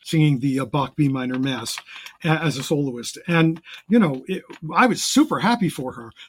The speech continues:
Problem was, it was difficult for us to keep our marriage intact, being apart from each other so much.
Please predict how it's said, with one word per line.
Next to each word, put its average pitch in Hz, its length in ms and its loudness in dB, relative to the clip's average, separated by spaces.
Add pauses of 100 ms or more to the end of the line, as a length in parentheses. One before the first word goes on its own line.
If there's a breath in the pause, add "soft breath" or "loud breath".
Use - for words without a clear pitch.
Problem 277 360 2
was, 151 300 0 (320 soft breath)
it 202 100 4
was 190 160 6
difficult 202 480 0
for - 220 -6
us - 380 -2
to - 80 -12
keep 214 240 2
our 165 100 4
marriage 160 420 0
intact, 123 520 -6 (100)
being 165 220 4
apart 165 360 0
from 135 160 0
each 120 140 -4
other 113 340 -8
so 165 200 2
much. 127 440 -4